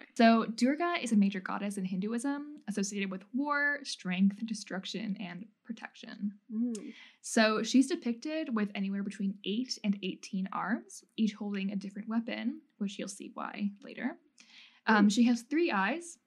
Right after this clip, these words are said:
Speaker 1: The left eye represents desire, symbolized by the moon. Her right <laughs> eye represents action, symbolized by the sun. And her middle eye represents knowledge, symbolized by fire. And she's also typically depicted riding a lion or a tiger,
Speaker 2: Okay.
Speaker 1: as we established.
Speaker 2: Mm-hmm.
Speaker 1: So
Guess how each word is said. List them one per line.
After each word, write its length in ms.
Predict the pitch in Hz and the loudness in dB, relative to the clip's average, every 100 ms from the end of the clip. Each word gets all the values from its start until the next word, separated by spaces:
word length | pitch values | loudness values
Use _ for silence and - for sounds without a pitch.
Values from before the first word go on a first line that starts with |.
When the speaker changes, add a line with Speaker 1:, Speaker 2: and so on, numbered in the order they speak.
| _ | _
Speaker 1:
The 80 | 214 | -2
left 240 | 190 202 - | -2 -4 -4
eye 80 | 202 | -6
represents 480 | 202 208 196 202 196 | -6 -6 -6 -6 -8
desire, 540 | 196 - - - 330 _ _ | -10 -10 -6 -8 -8 _ _
symbolized 500 | - 202 214 208 - | -2 -2 -2 -10 -8
by 100 | 214 | 0
the 80 | 202 | 4
moon. 380 | 196 196 262 - | 4 2 -2 -2
Her 160 | - 233 | 0 4
right 260 | 226 262 | 6 4
<laughs> 40 | 220 | 4
eye 160 | 247 | 6
represents 500 | 240 226 233 196 190 - | 6 2 -2 -2 -4 0
action, 520 | 196 202 - 285 311 - | 0 0 -4 -10 -12 -12
symbolized 500 | - 196 190 196 196 | -2 0 0 -2 -4
by 100 | 202 | -8
the 100 | 196 | -8
sun. 440 | - 190 196 - - - | -8 -2 -2 -2 2 10
And 140 | 240 | 12
her 80 | 269 | 12
middle 240 | 240 339 | 8 6
eye 140 | 285 233 | 4 4
represents 400 | 214 214 202 202 | 4 2 0 0
knowledge, 460 | 190 214 - 208 302 _ | -2 -2 -2 -6 -8 _
symbolized 520 | - 226 214 262 269 294 | -2 2 4 2 2 -2
by 100 | 311 | -4
fire. 560 | - 254 269 - 226 226 - | -4 -2 -2 -4 -8 -10 2
And 240 | 220 226 | 8 8
she's 120 | 226 - | 8 2
also 140 | 233 | -8
typically 300 | 254 233 254 | -8 -8 -4
depicted 440 | 208 202 - 175 202 | -4 -4 -8 -6 -2
riding 300 | 269 320 349 | 0 0 -2
a 40 | |
lion 480 | 285 262 262 269 269 - | -4 -2 -2 -4 -6 -4
or 160 | 202 196 | 0 0
a 80 | 202 | -2
tiger, 640 | 202 - - 170 180 185 185 - | -6 -12 -10 -8 -6 -8 -8 -8
Speaker 2:
Okay. 340 | 226 214 - - _ | -6 -6 -10 -16 _
Speaker 1:
as 160 | 202 190 | 2 2
we 80 | 196 | -2
established. 640 | 202 - - 208 226 - 247 | -10 -12 -12 -10 -10 -8 -4
Speaker 2:
Mm-hmm. 300 | 220 208 202 | -4 -4 0
Speaker 1:
So 400 | 254 247 240 | 4 6 4